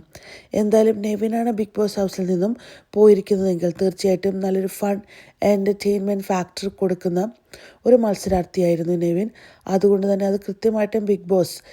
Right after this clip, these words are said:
സീസണെ അഫക്റ്റ് ചെയ്യുമെന്ന കാര്യത്തിൽ യാതൊരു സംശയമില്ല. ഇവർ മൂന്നുപേരും ഒരുപക്ഷെ ഗെയിം കളിച്ച് കളിച്ച് പേഴ്സണലി ഹേർട്ട് ചെയ്യുന്ന തലത്തിലേക്ക് മാറിയിരിക്കാം. എന്താണ് സംഭവമൊന്നും അറിയില്ല. ഇതിൽ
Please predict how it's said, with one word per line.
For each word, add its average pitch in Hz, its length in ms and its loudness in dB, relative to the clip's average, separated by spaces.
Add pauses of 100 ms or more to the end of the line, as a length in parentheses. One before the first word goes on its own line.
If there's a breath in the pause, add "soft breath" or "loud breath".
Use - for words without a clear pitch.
(260 loud breath)
സീസണെ 208 420 2
അഫക്റ്റ് 185 400 -6
ചെയ്യുമെന്ന 190 400 -2
കാര്യത്തിൽ 180 400 -4
യാതൊരു 180 400 0 (320 loud breath)
സംശയമില്ല. 160 920 -2 (160)
ഇവർ 254 240 2
മൂന്നുപേരും 233 600 2
ഒരുപക്ഷെ 214 380 -4
ഗെയിം 196 280 0
കളിച്ച് 196 380 -6
കളിച്ച് 196 400 -4 (420 soft breath)
പേഴ്സണലി 196 520 2
ഹേർട്ട് 180 300 -2
ചെയ്യുന്ന 185 320 -2
തലത്തിലേക്ക് 180 680 -4
മാറിയിരിക്കാം. 160 760 -6 (460 loud breath)
എന്താണ് 226 420 0
സംഭവമൊന്നും 202 640 -2
അറിയില്ല. 170 380 -4 (520 loud breath)
ഇതിൽ 220 200 4